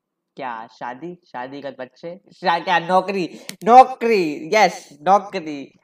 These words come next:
Uh, नौकरी, so I can reject women day by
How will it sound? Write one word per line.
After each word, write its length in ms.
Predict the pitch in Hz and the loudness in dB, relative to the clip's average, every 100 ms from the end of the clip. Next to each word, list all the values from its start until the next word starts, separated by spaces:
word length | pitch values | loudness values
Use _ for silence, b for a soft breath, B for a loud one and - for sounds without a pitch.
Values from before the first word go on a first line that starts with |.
| _ | _
Uh, 520 | 185 196 185 175 165 165 | 2 4 2 -2 -12 -16
नौकरी, 680 | 170 170 196 180 202 220 | -10 -2 -2 -2 -4 -4
so 120 | 220 208 | -4 -2
I 140 | 180 180 _ - | -2 -4 _ -4
can 140 | 196 175 | -4 -4
reject 800 | 156 156 - 160 175 - - 139 | -10 -10 -10 -6 -6 -6 -20 -4
women 600 | 160 135 151 147 147 156 151 151 185 _ 143 139 139 | -4 -4 -6 -8 -10 -16 -16 -16 -20 _ -20 _ -6
day 240 | 165 170 | -4 -4
by 460 | 160 139 143 139 135 | -8 -4 -2 0 -4